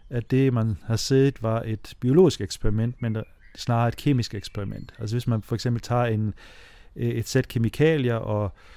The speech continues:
laver den her oxidationsreaktion, som det jo egentlig har været, så vil det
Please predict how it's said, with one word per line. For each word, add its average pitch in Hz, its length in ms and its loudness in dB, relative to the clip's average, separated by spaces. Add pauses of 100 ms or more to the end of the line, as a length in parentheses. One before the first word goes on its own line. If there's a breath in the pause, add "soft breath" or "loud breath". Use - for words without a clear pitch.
(180 soft breath)
laver 123 300 4
den 120 160 4
her 120 120 4
oxidationsreaktion, 123 1120 0
som 110 200 -2
det 113 160 0
jo 113 80 0
egentlig 117 280 0
har 104 80 0
været, 120 320 2 (340)
så 131 220 2
vil 117 360 4
det 110 460 2